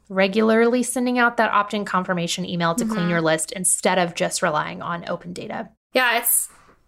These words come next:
Speaker 2: I, I'm just, I feel like my mind gets really
Speaker 1: I know.
Speaker 2: overwhelmed by thinking about it 'cause it is just such an interesting, I mean, I think you already said the number of people who are using the Mail app.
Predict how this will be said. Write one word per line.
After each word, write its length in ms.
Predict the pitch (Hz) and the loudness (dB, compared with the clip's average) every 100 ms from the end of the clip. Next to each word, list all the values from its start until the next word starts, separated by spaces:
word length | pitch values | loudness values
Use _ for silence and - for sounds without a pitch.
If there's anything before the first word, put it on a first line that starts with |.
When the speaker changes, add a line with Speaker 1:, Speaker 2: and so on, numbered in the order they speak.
| - | -8
Speaker 2:
I, 260 | 208 226 - | -2 2 2
I'm 120 | 220 | 0
just, 420 | 220 226 - - - _ | -2 0 2 0 -6 _
I 100 | 190 | -8
feel 160 | - 226 | -2 0
like 160 | 220 220 | 0 0
my 160 | 202 | 0
mind 480 | 196 190 190 185 196 | 2 2 2 -2 -4
gets 260 | 202 - - | -2 -2 -2
really 280 | 190 190 190 | 0 2 2
Speaker 1:
I 20 | 220 | 2
know. 340 | 208 202 208 | 2 2 2
Speaker 2:
overwhelmed 680 | 214 202 190 185 180 170 185 | 2 2 2 2 2 -2 -4
by 160 | 180 185 | -4 -4
thinking 340 | 196 190 190 | -8 -10 -8
about 200 | 170 165 | -4 -2
it 140 | 160 - | -2 -4
'cause 160 | 214 | -6
it 100 | 202 | -4
is 260 | 185 190 - | -2 0 0
just 180 | 196 - | -2 -2
such 240 | 202 - | -4 -4
an 120 | 196 - | -4 -4
interesting, 680 | 196 - 214 - 202 190 | -8 -8 0 0 0 -4
I 40 | 185 | -6
mean, 260 | 196 196 - - - - - - - | -10 -10 -14 -20 -20 -20 -20 -20 -12
I 40 | - | -6
think 180 | 214 | -2
you 80 | 214 | 0
already 200 | 196 190 | 0 0
said 420 | 185 190 185 185 - - - | 0 0 -2 -6 -16 -14 -8
the 100 | 196 | -6
number 720 | 190 180 175 170 165 165 - | -4 -2 0 0 0 -4 -4
of 240 | 165 175 | -4 -4
people 440 | - 196 190 175 175 | -6 -8 -4 -2 -2
who 120 | 180 | -2
are 120 | 165 | -2
using 480 | 170 170 170 165 165 | -2 -4 -4 -4 -6
the 60 | 165 | -6
Mail 240 | 165 165 | -6 -4
app. 360 | 160 156 151 | -2 -2 -2